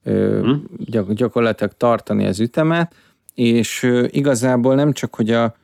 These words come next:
Speaker 1: az unokájával már nem ért hangot, hanem már a saját gyerekével sem, tehát van köztük egy ilyen, egy ilyen
Speaker 2: Mhm.
Speaker 1: szakadék, de igazából az ő problémája nem is annyira fontos, mint a központi probléma, tehát igazából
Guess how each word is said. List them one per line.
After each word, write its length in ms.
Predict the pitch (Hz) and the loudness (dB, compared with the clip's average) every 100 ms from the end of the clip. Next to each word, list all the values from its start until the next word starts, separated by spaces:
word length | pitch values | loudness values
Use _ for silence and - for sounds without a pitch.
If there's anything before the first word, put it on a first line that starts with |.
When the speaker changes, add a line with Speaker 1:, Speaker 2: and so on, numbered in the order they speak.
| _ _ | _ _
Speaker 1:
az 240 | 107 101 | -2 0
unokájával 840 | 113 117 107 117 110 107 104 104 107 | 2 2 0 -4 0 0 0 0 0
már 200 | 107 104 | 0 0
nem 180 | 104 | 0
ért 260 | 107 107 - | 2 0 -2
hangot, 380 | - 110 110 110 | -2 0 0 0
hanem 240 | 113 113 | 0 2
már 200 | 110 107 | 2 2
a 60 | 110 | 0
saját 440 | - 127 117 110 | -2 0 2 2
gyerekével 680 | 113 113 92 - 104 104 104 | 2 0 -2 -2 -2 -2 -4
sem, 300 | - - 113 | -4 -2 -2
tehát 220 | - 107 | -2 -4
van 240 | 113 113 | -2 -2
köztük 480 | 104 104 - - - | -2 -8 -8 -12 -6
egy 160 | 107 104 | -4 0
ilyen, 340 | 110 107 107 - _ _ _ _ _ _ | 0 0 -2 -6 _ _ _ _ _ _
egy 140 | - 107 | -2 2
ilyen 120 | 110 | 2
Speaker 2:
Mhm. 80 | 101 | 0
Speaker 1:
szakadék, 720 | 107 127 - 131 156 180 - - | -2 -2 0 0 2 0 -2 -14
de 540 | - 127 127 123 123 120 _ _ _ - | -6 -2 0 0 -2 -6 _ _ _ -6
igazából 640 | 160 170 135 131 120 131 | -2 0 2 0 0 2
az 140 | 127 | 2
ő 140 | 127 139 | 0 -2
problémája 1120 | - 131 123 123 127 123 123 123 123 131 131 _ _ _ _ | -2 -2 0 0 0 0 0 0 2 0 -2 _ _ _ _
nem 160 | 123 | 0
is 180 | 123 - | 0 0
annyira 360 | 123 120 120 117 | 0 0 2 0
fontos, 580 | - 131 117 - 113 - | 0 -2 -2 -2 -6 -2
mint 240 | 110 101 | 0 0
a 60 | 104 | -2
központi 600 | - 123 - 107 104 104 | -2 -4 -2 -2 -2 -4
probléma, 600 | - 110 104 110 110 110 | -2 -2 0 0 0 -2
tehát 240 | - 107 | -4 -4
igazából 600 | 113 117 104 107 110 110 | -2 0 0 0 0 -2